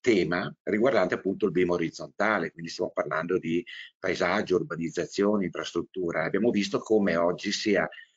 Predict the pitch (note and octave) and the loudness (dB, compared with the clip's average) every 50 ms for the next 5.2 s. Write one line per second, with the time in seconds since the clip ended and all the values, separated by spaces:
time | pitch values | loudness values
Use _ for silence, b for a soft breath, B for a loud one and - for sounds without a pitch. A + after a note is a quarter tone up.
0 | B B _ _ _ _ _ _ _ - - A#2+ B2 A2+ G#2+ A#2+ B2 B2 A2+ G2+ | B B _ _ _ _ _ _ _ -6 -2 0 0 2 4 4 4 6 6 4
1 | G2+ G2+ G2+ G2+ G2 G2 G2 - E2 D#2+ D#2+ E2+ - - - E2+ F2 F2 E2 D#2 | 4 4 4 4 2 2 0 -2 -2 -2 -2 -4 -6 -6 -6 -4 -2 -2 -2 -2
2 | D#2+ - - - - - - C3 B2 - - G#2+ - - G2+ G#2+ F#2+ F#2 G2+ G#2+ | -2 -4 -4 -4 -4 0 0 0 0 2 0 -2 -2 0 0 0 0 2 0 0
3 | G2 G2 G2 - G#2 - A2+ G#2 - - G#2 F2+ - - G2 G2+ G#2 F#2 - F#2 | 0 0 0 -2 -2 0 0 0 0 0 -2 -2 0 0 0 0 2 0 0 0
4 | G2 F#2+ F#2+ F2 F#2 F#2 G2 G2+ - - E2+ D2+ D2+ E2 F#2 - - - A#2 F2 | 0 0 0 0 0 0 0 -2 -4 -4 -4 -4 -2 -2 -2 -2 0 -2 -2 0
5 | - E2 F2 G#2+ | 0 0 0 -2